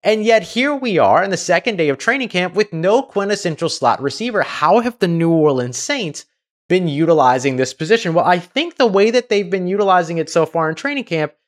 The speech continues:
is really, really interesting. Now, I have to be careful about not giving away too much in terms of, like, what they're doing schematically and things like that. But here's what I can tell you. And we kind of alluded to this as a possibility when we were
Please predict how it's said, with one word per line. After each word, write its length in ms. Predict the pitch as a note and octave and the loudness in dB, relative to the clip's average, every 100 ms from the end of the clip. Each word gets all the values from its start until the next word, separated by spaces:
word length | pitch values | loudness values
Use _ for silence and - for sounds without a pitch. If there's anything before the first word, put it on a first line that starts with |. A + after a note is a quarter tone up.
| _ - | _ -6
is 200 | A3+ A3+ | -4 -4
really, 500 | E3+ A3+ G#3 A3 G#3 C#3+ | -2 -2 -2 -6 -6 0
really 420 | D#3+ D3+ D#3 - | 2 2 0 -4
interesting. 560 | F#3 G3 - A2+ F#2+ B2+ | -2 -2 0 0 0 -2
Now, 100 | F3 | -2
I 60 | F#3 | 0
have 160 | G#3 | -2
to 60 | A3+ | -6
be 100 | B3 | -6
careful 340 | - F3 F3+ | 0 0 2
about 160 | E3 D#3 | 2 2
not 160 | D#3 | 0
giving 240 | C#3+ D3+ D3 | -2 -2 -2
away 260 | C#3 C3+ - - | -2 -4 -6 -16
too 360 | - E3+ E3+ | -10 -4 -2
much 380 | D#3+ D#3 C#3 - _ _ - | 2 2 0 -6 _ _ -12
in 120 | A#2+ | -8
terms 160 | B2+ | -6
of, 80 | A2+ | -2
like, 180 | A2+ - | -4 -4
what 260 | A2+ D#3 D#3+ | -2 0 2
they're 120 | C#3+ | 0
doing 260 | B2+ C3+ | 0 -4
schematically 720 | B2+ - A2 A#2+ C#3+ C#3+ B2 A2+ | -4 -6 -2 0 0 -2 -4 -4
and 80 | |
things 220 | A#2 B2+ A2 | -4 -4 -4
like 160 | G#2+ | -2
that. 260 | D3+ C3+ - _ _ | 0 -2 -4 _ _
But 100 | F3+ | -4
here's 320 | D#3+ B3+ D#4 | -2 -4 -4
what 100 | C4+ | -2
I 100 | G#3+ | -2
can 200 | G3 E3+ | 0 -4
tell 300 | D3 E3 D#3+ | -2 0 2
you. 160 | D#3 G2+ | 2 0
And 80 | D3+ | -2
we 80 | F#3+ | -4
kind 280 | - D#4+ | -4 -2
of 80 | F#4 | 0
alluded 540 | D4 F#3+ F3 G3 A3 - | 0 2 0 0 -4 -2
to 140 | A3+ | 0
this 260 | A3 A#3 - | 0 -2 0
as 260 | E3+ D#3+ | 0 2
a 120 | E3 | 0
possibility 1040 | D3+ E3+ F3 - E3 A#2 C3 D3 F#3 C4 - _ - | -2 0 0 0 -4 0 2 2 2 -2 -6 _ 0
when 220 | E3 E3 | 2 4
we 100 | E3+ | 4
were 300 | D#3 D3+ | 4 4